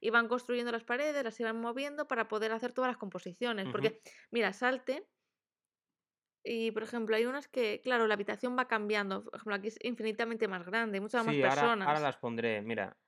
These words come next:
Speaker 1: Entonces,
Speaker 2: esta.
Speaker 1: claro, siempre la, la fórmula era que tenía esta ventana por la que iba a entrar la luz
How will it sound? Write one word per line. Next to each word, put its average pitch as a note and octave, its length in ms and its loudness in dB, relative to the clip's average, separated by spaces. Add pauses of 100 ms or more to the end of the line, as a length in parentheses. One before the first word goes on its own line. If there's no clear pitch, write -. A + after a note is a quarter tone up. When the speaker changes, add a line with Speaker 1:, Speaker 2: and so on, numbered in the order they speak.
Speaker 1:
Entonces, A#2+ 380 -6
Speaker 2:
esta. A#3 60 -8
Speaker 1:
claro, A3 280 0 (160)
siempre B3 320 0
la, G#3 180 6
la A3 120 2
fórmula C4 340 0
era B3+ 100 2
que F#3+ 80 -6
tenía G3 180 -2
esta G#3+ 160 -4
ventana A#3 400 0
por F#3 100 -4
la F#3 100 -2
que F#3 80 -6
iba F#3+ 140 -2
a - 20 -2
entrar G3+ 240 -6
la A3 120 0
luz C#4 320 -2